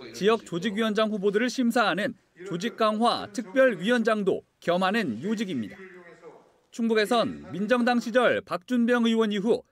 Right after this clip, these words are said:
첫 사례로 알려졌는데 박덕흠 의원이 임명 하루 전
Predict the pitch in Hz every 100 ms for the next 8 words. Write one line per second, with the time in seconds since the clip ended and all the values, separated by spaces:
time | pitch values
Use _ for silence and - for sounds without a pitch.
0 | _ - 262 - 247 226 254 190 196 202
1 | 165 151 170 - _ _ _ - - 170
2 | 240 - 240 226 220 220 208 98 80 151
3 | 180 214 240 233 - 262 220 202